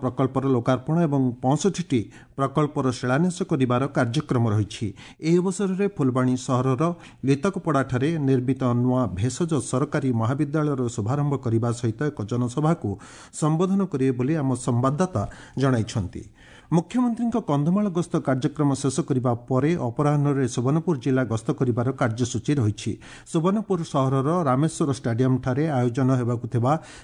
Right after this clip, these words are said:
ସାଧାରଣ ସଭାରେ ମୁଖ୍ୟମନ୍ତ୍ରୀ ରାଜ୍ୟ ସରକାରଙ୍କର ଏକ ବର୍ଷ ପୂର୍ତ୍ତିର ସଫଳତା ବାବଦରେ ଲୋକମାନଙ୍କୁ ଅବଗତ କରାଇବେ। ଏହା ବ୍ୟତୀତ କେତୋଟି ପ୍ରକଳ୍ପର ଲୋକାର୍ପଣ ଓ ଶିଳାନ୍ୟାସ ହେବାର କାର୍ଯ୍ୟକ୍ରମ ରହିଛି ବୋଲି ଆମ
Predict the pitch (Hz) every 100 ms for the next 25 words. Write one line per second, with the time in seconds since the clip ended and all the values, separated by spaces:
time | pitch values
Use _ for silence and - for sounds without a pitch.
0 | - 151 151 175 - 185 135 139 170 151
1 | - 147 139 135 156 156 117 139 147 151
2 | 151 147 143 143 135 117 156 156 156 147
3 | 135 123 143 131 131 123 139 139 135 123
4 | 117 117 120 151 - - - 131 131 143
5 | 131 120 - 120 147 170 - 123 113 107
6 | 101 107 - 123 123 131 127 156 147 127
7 | 113 127 123 120 135 127 127 120 110 110
8 | 131 117 143 185 - - - 139 - 147
9 | 180 208 196 190 147 143 127 120 120 151
10 | 135 123 110 120 120 165 123 120 - -
11 | - 123